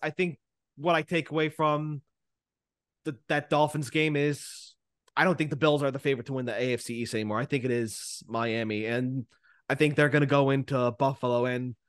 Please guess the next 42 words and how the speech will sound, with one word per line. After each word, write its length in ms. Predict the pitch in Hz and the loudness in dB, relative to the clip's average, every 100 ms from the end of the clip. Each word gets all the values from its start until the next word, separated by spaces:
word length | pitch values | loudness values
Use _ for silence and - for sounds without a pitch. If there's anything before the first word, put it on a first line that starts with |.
| _ _ _ - | _ _ _ -6
beat 180 | 131 131 | -4 -4
the 60 | |
Bills. 420 | 113 120 110 107 | -2 0 0 -2
But 280 | - 139 135 - - | 4 4 4 -2 -4
one 200 | 147 247 | 4 4
game 200 | 320 285 | 6 4
you 80 | 220 | 6
didn't 300 | 151 208 185 | 6 6 6
touch 240 | 180 180 214 | 2 2 2
on, 320 | 202 202 196 _ _ _ | 2 2 -4 _ _ _
I'm 120 | 196 208 | 0 4
gonna 140 | 269 | 4
go 180 | 233 214 | 6 4
with 140 | - | 2
the 80 | 165 | -2
Bengals 560 | 147 175 185 180 190 170 | 0 0 2 0 -2 -4
and 100 | 147 | -6
the 80 | |
Rams. 520 | 127 139 165 190 - - _ - - | -4 -2 -2 -4 -8 -16 _ -20 -8
And 100 | 151 | 0
what 120 | 165 | 2
I'm 60 | 185 | 4
gonna 140 | 214 | 4
say 200 | 214 202 | 6 4
is 120 | 156 | 4
this, 240 | 143 131 - | 0 -4 -6
even 220 | 214 294 | -4 0
though 100 | 294 | 2
the 100 | 233 | 2
Bengals 480 | 190 214 190 180 - | 4 4 6 4 2
won, 380 | 160 127 110 113 | -2 -2 -6 -14
okay, 320 | 143 165 165 | -8 -2 -2
they 440 | 185 170 147 147 139 _ - | 0 0 2 0 -4 _ -20
st-, 260 | - - | -14 -2
had 140 | 151 180 | 2 6
a 60 | |
rough 200 | 180 190 | 6 4
start. 400 | - - 151 151 - _ _ _ _ | 2 4 4 4 0 _ _ _ _
I 100 | 180 | -4
think 200 | 233 185 | -2 4
what 180 | 208 202 | 4 4
it's 240 | 180 139 | 2 -8